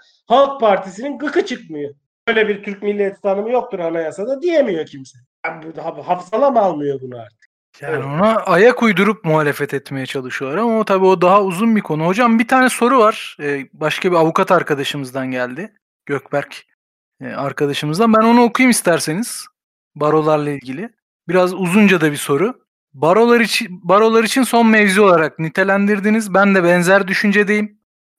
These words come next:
Speaker 2: Buradan hareketle baroların eylemin kitleselleşmesine yönelik çağrı yapmamasını nasıl değerlendiriyorsunuz? İstanbul Barosu ayrı bir çağrı yaptı.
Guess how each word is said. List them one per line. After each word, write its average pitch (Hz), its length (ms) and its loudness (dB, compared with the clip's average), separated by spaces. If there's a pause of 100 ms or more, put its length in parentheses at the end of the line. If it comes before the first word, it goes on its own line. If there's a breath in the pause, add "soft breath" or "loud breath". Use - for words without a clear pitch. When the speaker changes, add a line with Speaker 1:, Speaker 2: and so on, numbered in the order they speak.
Speaker 2:
Buradan 208 260 2
hareketle 208 580 2
baroların 202 640 4
eylemin 196 440 2
kitleselleşmesine 202 920 0
yönelik 208 340 0
çağrı 196 320 4
yapmamasını 190 840 0 (280)
nasıl 185 260 0
değerlendiriyorsunuz? 170 1080 -2 (380)
İstanbul 208 500 2
Barosu 185 380 4
ayrı 170 260 2
bir 190 60 -4
çağrı 196 280 4
yaptı. 196 460 -2